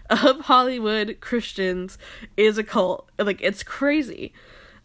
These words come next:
Um, yeah, like, they're all, like, follow the same pastor and, like, go listen to him speak, like, around the world. It's so weird. Um, this other podcast I listen to called Say Bible Podcast, they, where they talk about Kardashians,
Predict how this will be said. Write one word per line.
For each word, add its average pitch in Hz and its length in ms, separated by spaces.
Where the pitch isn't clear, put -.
Um, 196 420
yeah, 247 180
like, 170 320
they're 202 240
all, 196 180
like, 196 180
follow 202 380
the 208 100
same 196 220
pastor 220 500
and, 165 100
like, 165 140
go 180 140
listen 202 300
to 196 60
him 202 120
speak, 220 380
like, 180 160
around 175 180
the 180 100
world. 180 300
It's - 220
so - 380
weird. 190 420
Um, 185 460
this 226 240
other 214 200
podcast 202 400
I 185 40
listen 180 260
to 185 180
called 185 240
Say 214 240
Bible 190 360
Podcast, 202 640
they, 185 120
where 180 180
they 175 140
talk 170 180
about 180 220
Kardashians, 175 640